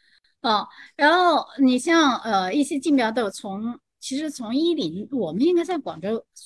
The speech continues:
非常早做竞标豆的。你像当年竞标拿，那个翡翠啊，然后竞标危地马拉的那个，呃，因赫特，是吧？啊，还有那个，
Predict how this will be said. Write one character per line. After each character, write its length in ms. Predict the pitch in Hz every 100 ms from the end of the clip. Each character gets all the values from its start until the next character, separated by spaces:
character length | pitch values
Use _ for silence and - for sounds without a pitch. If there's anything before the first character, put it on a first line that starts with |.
| _
非 160 | 370 349
常 180 | 254 247
早 220 | 202 - _
做 120 | 269
竞 220 | 233 226 175
标 160 | 165
豆 160 | 175 170
的。 100 | 165
你 100 | -
像 220 | 220 262 247
当 220 | 240 247
年 260 | 214 196
竞 180 | 202 233
标 220 | 214 202 208
拿， 520 | 180 180 175 170 180
那 120 | 220
个 340 | 208 190 175 170 _ -
翡 160 | 170
翠 300 | - 269 - _ _ _ _ -
啊， 260 | 196 175 -
然 300 | 254 277 233
后 320 | 233 208 202
竞 260 | 190 277 247
标 240 | 226 226 240
危 180 | 240 233
地 80 |
马 180 | 240 190
拉 160 | 202 214
的 140 | 202
那 160 | 202 208
个， 420 | - 202 190 190 190
呃， 440 | 233 190 175 175 190 _
因 180 | 269 277
赫 120 | 320 294
特， 320 | - 370 - _ _
是 80 | 262
吧？ 200 | 220 175 _ _ _
啊， 300 | - 185 -
还 160 | - 220
有 120 | 202 190
那 120 | 214
个， 400 | 196 190 185